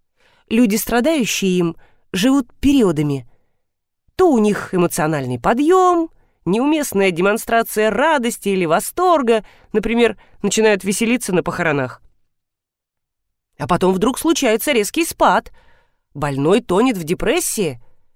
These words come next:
Лампа, тебе такой диагноз некий Гиппократ поставил? Не верь, идиот он». «Ей парикмахер сообщил», хихикнул Костин.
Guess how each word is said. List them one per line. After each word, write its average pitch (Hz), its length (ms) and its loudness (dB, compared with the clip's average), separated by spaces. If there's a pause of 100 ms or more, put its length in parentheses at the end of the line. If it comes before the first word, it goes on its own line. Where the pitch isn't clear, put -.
(480)
Лампа, 220 400 2
тебе 269 360 -2
такой 285 340 -2
диагноз 247 720 -2
некий 262 400 0
Гиппократ 269 480 -2
поставил? 143 540 -4 (760)
Не 339 200 2
верь, 294 400 0 (440)
идиот 330 440 6
он». 127 200 -6 (1040)
«Ей 240 300 0
парикмахер 254 720 0
сообщил», 190 640 0 (340)
хихикнул 214 560 0
Костин. 165 480 -2